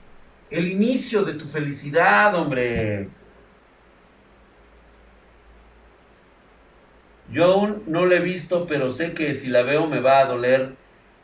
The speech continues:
Tolerancia a la frustración, Drac, <laughs> lo sé. Todo tiene sentido ahora. Es que todo al final, güey, o sea, es eso. Sí, dice, Tobarashi Sakura, dice, "Permítame un punto de vista. Si construyes tu empresa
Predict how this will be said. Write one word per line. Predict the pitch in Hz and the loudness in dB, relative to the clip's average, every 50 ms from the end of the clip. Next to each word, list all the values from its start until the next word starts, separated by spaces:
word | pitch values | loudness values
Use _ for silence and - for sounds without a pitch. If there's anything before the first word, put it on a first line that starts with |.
| _ _ _ _ _ _ _ | _ _ _ _ _ _ _
Tolerancia | _ 147 151 151 156 170 190 214 214 214 214 202 | _ 0 2 2 4 4 4 4 2 2 0 2
a | |
la | 180 156 143 | 2 2 2
frustración, | 143 139 147 147 - 156 147 143 147 165 180 190 196 196 | 2 -4 -6 -6 -2 0 0 0 2 0 0 0 0 0
Drac, | 175 160 - - - - - | 2 2 2 2 2 -2 -6
<laughs> | - | -6
lo | 165 151 - - | -4 -2 -2 -4
sé. | - - - 175 165 185 175 170 175 - - - _ _ _ _ _ _ | -4 -6 -2 -2 0 2 0 0 -2 -8 -16 -20 _ _ _ _ _ _
Todo | - 190 208 214 202 - | -2 -2 0 0 -2 -4
tiene | - 202 208 208 | -4 -4 -4 -4
sentido | - - 160 151 147 147 185 202 196 180 160 | -4 -2 -4 -4 -4 -4 -4 0 2 4 6
ahora. | 151 151 156 165 170 160 151 147 - 170 | 6 6 6 4 4 2 2 0 -2 -8
Es | 170 - | -10 -8
que | - 202 | -8 -8
todo | - - 220 226 233 | 2 4 4 6 6
al | 208 202 160 | 4 0 -2
final, | - 165 175 190 202 208 214 226 214 196 170 | -6 -6 -2 0 2 2 2 2 2 0 0
güey, | 147 143 135 135 135 | 0 0 0 0 -2
o | 127 | -4
sea, | 127 185 196 | -4 -4 -4
es | 202 196 202 | -4 -2 2
eso. | 202 220 214 214 - 196 180 151 123 104 - - - _ _ _ _ - - - - - - - _ _ _ - - - | 4 4 4 4 0 -2 -2 -2 -2 -2 -6 -10 -16 _ _ _ _ -16 -14 -14 -20 -20 -20 -20 _ _ _ -20 -20 -20
Sí, | - - 143 151 160 175 185 185 | -16 -6 0 0 2 2 2 0
dice, | - 165 160 147 151 160 156 156 | 0 -2 -4 -2 0 0 -2 0
Tobarashi | 156 170 180 202 262 294 269 214 214 226 | 0 0 2 4 4 4 4 4 2 0
Sakura, | - 269 - - 190 202 196 190 | 0 0 2 2 2 4 4 4
dice, | 175 170 175 170 | 2 0 -6 -6
"Permítame | 175 175 170 175 - - 220 196 190 | -6 -6 -6 -6 -4 -4 -4 -2 -2
un | 196 185 | -4 -4
punto | 156 170 196 196 196 - | -6 -8 -8 -6 -6 -4
de | - 127 | -6 -4
vista. | 123 127 131 127 - 156 | -6 -6 -8 -6 -8 -8
Si | 147 - 147 | -8 -8 -12
construyes | 151 160 170 165 151 - - 220 226 214 226 226 202 - | -10 -8 -8 -8 -8 -10 -12 -12 -12 -8 -8 -10 -10 -6
tu | - | -8
empresa | 156 135 127 113 156 156 170 165 147 143 123 - - | -6 -6 -6 -8 -6 -6 -6 -4 0 0 0 0 -2